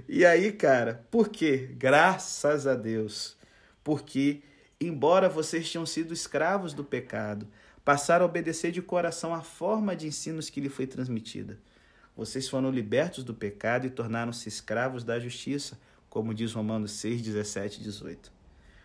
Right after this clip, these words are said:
Pode um prisioneiro liberto retornar ao confinamento? Pode. Porém, deixe-o recordar as paredes cinzas e as noites longas. Pode um recém-casado esquecer seus votos matrimoniais?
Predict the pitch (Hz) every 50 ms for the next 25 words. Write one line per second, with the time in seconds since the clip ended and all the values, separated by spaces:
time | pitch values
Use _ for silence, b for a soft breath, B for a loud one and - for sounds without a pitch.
0 | b b b b - 170 202 226 202 185 170 156 - 147 147 143 131 117 123 131
1 | 127 113 107 104 101 104 107 117 131 131 123 123 - - 95 117 123 120 - 104
2 | 101 101 104 110 113 110 - 101 98 - - 101 98 95 101 117 139 139 139 -
3 | - - _ _ _ _ _ - 92 95 95 101 107 110 - - - _ _ _
4 | _ b b b b b b b b b b b _ _ _ _ _ - 131 123
5 | 123 139 165 180 185 180 - - - 107 117 120 151 180 220 220 - - 185 160
6 | 160 156 - - 139 127 117 107 113 120 127 139 135 - - - 117 117 127 131
7 | 127 123 107 - - - 123 143 180 196 180 180 156 139 139 131 127 127 127 123
8 | 123 123 - 107 101 98 98 95 - - - - - - - _ _ b b b
9 | b b b b b b b - 156 185 214 196 196 185 170 156 - - 175 170
10 | - 151 131 123 120 139 143 151 147 143 - - - 135 127 - - 147 143 -
11 | - 127 113 107 117 123 135 147 143 131 123 123 123 123 120 - 110 107 104 104
12 | 104 104 104 113 131 147 151 - - -